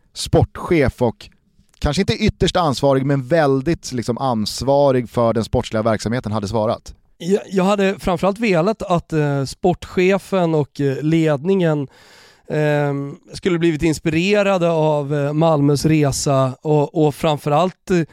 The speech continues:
Speaker 2: känt att fan, det, det, det här ska vi klara av att ta upp.
Speaker 1: Mm.
Speaker 2: Alltså kampen ska vi, ska, ska vi fan i mig ta upp.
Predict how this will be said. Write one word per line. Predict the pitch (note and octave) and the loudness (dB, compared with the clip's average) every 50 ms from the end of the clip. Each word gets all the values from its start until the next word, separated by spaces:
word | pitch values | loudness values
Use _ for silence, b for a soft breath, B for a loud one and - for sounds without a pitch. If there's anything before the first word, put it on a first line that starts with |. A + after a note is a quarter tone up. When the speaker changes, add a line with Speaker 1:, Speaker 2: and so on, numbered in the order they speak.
| b b | b b
Speaker 2:
känt | - - - F3+ E3+ D#3 D3+ C#3 - | -6 -2 0 0 0 0 -4 -2 -2
att | D#3 D3 - - D3 C3+ | -2 -2 -2 -6 -18 -20
fan, | - - D#3+ D3 D3 C#3+ - D#3+ E3+ | -4 -2 -2 -2 -2 -4 -10 -18 -18
det, | D#3 D#3 D#3 - - | -12 -12 -12 -12 -12
det, | D#3+ D#3 D3 D#3 - | -16 -16 -16 -16 -6
det | D#3 E3+ | -2 -2
här | E3 G3 | 0 0
ska | - - | 0 -2
vi | F#3+ F#3 | -2 -2
klara | - F#3+ F3 D#3+ D#3 | 0 0 2 2 4
av | D3+ C#3+ C#3+ | 2 2 0
att | C#3 - | 0 2
ta | D#3+ | 2
upp. | F3+ - F#3 - _ _ - - b b b b b | 2 2 2 0 _ _ -10 -10 b b b b b
Speaker 1:
Mm. | A2+ A#2+ B2+ C#3 | 2 4 4 4
Speaker 2:
Alltså | D#3+ C#3+ D3+ | 4 2 0
kampen | B2+ - G3+ G#3 G#3+ A3+ G3 - - D3 C3 A#2 A#2 | 0 0 0 2 2 0 -2 -2 -4 -4 -4 -6 -8
ska | - - F3 | -6 -4 0
vi, | D#3 D#3 D3+ D3+ D#3+ | 0 0 -2 -2 -6
ska, | C3+ - - F3 E3+ - | -6 -4 -4 -4 -2 -4
ska | C#3+ - - F3 | -8 -4 -2 0
vi | D3+ D#3 | 0 0
fan | D#3 - - - G3 F3 D#3+ D3 | -2 -2 -2 0 0 2 0 0
i | D3+ | 0
mig | D3+ D3+ C#3+ C3 | 0 0 0 0
ta | - - F3 | 0 0 2
upp. | F#3+ E3+ A#2+ - _ | 2 0 -2 -6 _